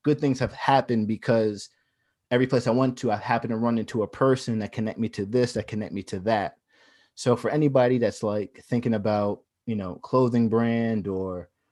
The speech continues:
just trying to, you know, sell their artwork, or it could be pins or anything like that, just try to do a few shows, you know, some in your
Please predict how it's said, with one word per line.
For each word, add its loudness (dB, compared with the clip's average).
just -8
trying 2
to, -4
you -2
know, -6
sell 2
their 0
artwork, 2
or -2
it -4
could -8
be -4
pins -2
or -2
anything -2
like -2
that, -4
just -8
try -2
to 4
do 2
a 0
few -2
shows, -2
you -6
know, -6
some 2
in 4
your 0